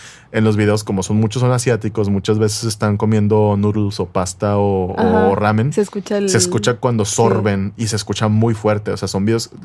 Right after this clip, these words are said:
Speaker 1: yo creo que lo graban y todavía le bustean más el audio
Speaker 2: Ajá.
Speaker 1: para que escuches cómo suena cuando están comiendo muy cerquita. La persona que se está comiendo esa langosta hace un ruidazo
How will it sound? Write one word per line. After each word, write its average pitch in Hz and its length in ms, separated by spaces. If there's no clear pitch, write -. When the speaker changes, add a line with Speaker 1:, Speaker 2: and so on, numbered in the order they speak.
Speaker 1:
yo 104 160
creo 110 200
que 123 80
lo 117 100
graban 110 320
y 113 60
todavía 101 340
le 104 120
bustean 107 520
más 120 220
el 113 80
audio 110 320
Speaker 2:
Ajá. 202 300
Speaker 1:
para 107 160
que 104 80
escuches - 560
cómo 117 260
suena 113 580
cuando 117 240
están 104 200
comiendo 110 300
muy 104 160
cerquita. 104 440
La 107 180
persona 117 300
que 147 80
se 131 40
está 113 160
comiendo 120 280
esa 127 100
langosta 104 560
hace 113 180
un 135 100
ruidazo 131 540